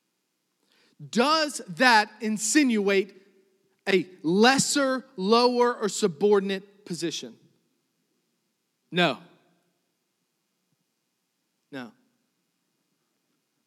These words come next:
Let me tell you why. Some of y'all are like, <sighs> some of, some of y'all already have fumes, like, coming out of your ears. It's gonna be okay. We're gonna work it out.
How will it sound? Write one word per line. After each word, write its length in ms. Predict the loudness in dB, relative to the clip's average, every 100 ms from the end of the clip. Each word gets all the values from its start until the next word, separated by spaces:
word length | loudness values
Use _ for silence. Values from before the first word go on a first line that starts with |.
| _ _ _ _
Let 60 | -20
me 60 |
tell 140 | -10 -6
you 120 | -6
why. 220 | -6 -10 -14 _ _ _ _ _ _ _ _ _ _ _ _ _ _ _ _ _ _ _ _ _ -10
Some 200 | -6 -4
of 80 |
y'all 200 | -4 -6
are 40 | -6
like, 220 | -10 -12 _ _ _ _ _
<sighs> 60 | -20 -20 -20 -20 -20 _
some 220 | -8 -4
of, 100 | -4 -8 -20 _ -16
some 180 | -10
of 60 | -8
y'all 180 | -10 -10
already 360 | -12 -10 -10 -10
have 160 | -14
fumes, 480 | -16 -14 -14 -14 -16
like, 140 | -20
coming 220 | _ -16 -14
out 120 | -14
of 40 |
your 140 | -16 -12
ears. 320 | -10 -10 -12
It's 100 | -18
gonna 140 | -14
be 120 | -12
okay. 360 | -12 -14 -20 -20 _ _ _ _
We're 80 | -14
gonna 140 | -12
work 180 | -10 -12
it 80 | -16
out. 220 | -16 -20